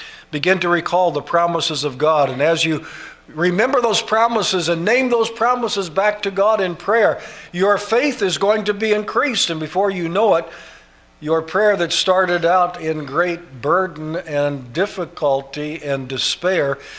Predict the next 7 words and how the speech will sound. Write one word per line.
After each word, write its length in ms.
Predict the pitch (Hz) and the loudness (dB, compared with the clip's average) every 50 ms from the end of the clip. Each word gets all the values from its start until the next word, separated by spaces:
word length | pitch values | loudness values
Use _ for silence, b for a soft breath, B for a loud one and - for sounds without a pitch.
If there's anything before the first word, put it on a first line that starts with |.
| B B B | B B B
will 160 | B 151 151 | B 0 2
no 240 | 151 160 170 175 175 | 2 4 2 2 2
doubt 460 | 160 170 170 185 185 165 - - - | 2 4 4 4 4 4 2 0 -2
end 340 | 165 165 160 160 156 143 147 | -2 0 0 -2 -2 -2 2
up 320 | 170 175 165 156 - - 131 | 2 4 4 2 0 -4 -8
with 260 | 139 147 143 131 127 | -6 -6 -6 -4 -4
joy 540 | 123 127 135 165 180 170 151 143 139 135 | -4 -2 0 2 4 4 4 4 4 2